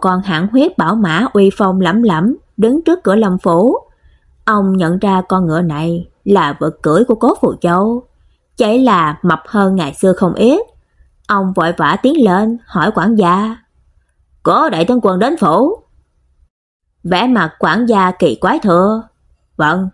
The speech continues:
đúng vậy. Bây giờ tướng quân đang ở bên trong uống trà với phu nhân và đại thiếu gia." Lâm Nhữ Thiện nói: "Thành Vũ cũng về." Vậy thì vừa lúc, ông phải nhắc nhở con trai coi chừng hoàng đế. Khi Lâm Nhữ Thiện vào trong viện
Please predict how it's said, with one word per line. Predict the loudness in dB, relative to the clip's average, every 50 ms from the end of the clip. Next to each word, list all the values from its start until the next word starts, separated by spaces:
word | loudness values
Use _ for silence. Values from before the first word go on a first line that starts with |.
| _ _
đúng | -2 0 0 0
vậy. | 0 0 0 0 0 -2 -4 _ _ _ _ _ _ _ _
Bây | -6 -2 -2 0 0
giờ | 0 0 0 0 0
tướng | 0 0 0 2
quân | 2 0 0 0 0 0
đang | 0 0
ở | 0 0
bên | 0 0 -2 0
trong | 0 -2 -2 -2
uống | -2 -2 -2 0
trà | 0 -2 -2 -2
với | -2 0
phu | 2 2 2
nhân | 2 2 2 0 0 -2 -4 -6 -6
và | -6 -4
đại | -2 0 0
thiếu | 2 2
gia." | 2 2 2 2 0 -2 -4 -6 -12 _ _ _ _ _ _ _ _ _ _ _ _ _ _ _ 0
Lâm | 0 2 2 2
Nhữ | 2 2 2
Thiện | 2 2 0 0 2
nói: | 0 0 2 2 0 0 -2 -4 -6 -10 _ _ _ _ _ _ _ _ _ _ _ _
"Thành | -6 -4 -2 -2 0 0
Vũ | 2 2 2 2
cũng | 0 0 0 2
về." | 2 2 2 2 0 0 -2 -4 -6 -10 _ _ _ _ _ _ _ _ _ _ _ -6
Vậy | -2 -2 0 0 0 0
thì | 0 0 2
vừa | 2 0 0 2
lúc, | 2 2 2 2 0 -2 -8 _ _ _ _ _ _
ông | -4 -2 -2 -2 0 0
phải | 0 2
nhắc | 0 0 0 0
nhở | 0 0 0 0
con | 0 0 0 0
trai | 0 0 0 0 0 0
coi | -2 0 0 0 0
chừng | 0 -2 -2 -2 -4
hoàng | -6 -6 -6 -4 -4
đế. | -2 0 2 2 2 0 0 -4 _ _ _ _ _ _ _ _ _ _ _ _ _ _ _ _
Khi | 0 0 2 2 2 2
Lâm | 2 0 0 0
Nhữ | 0 0 0 0
Thiện | 0 0 0 0 0 0 -2
vào | -2 -2 -2
trong | -2 -2 -2 -2 0
viện | 0 0 0 0 0 0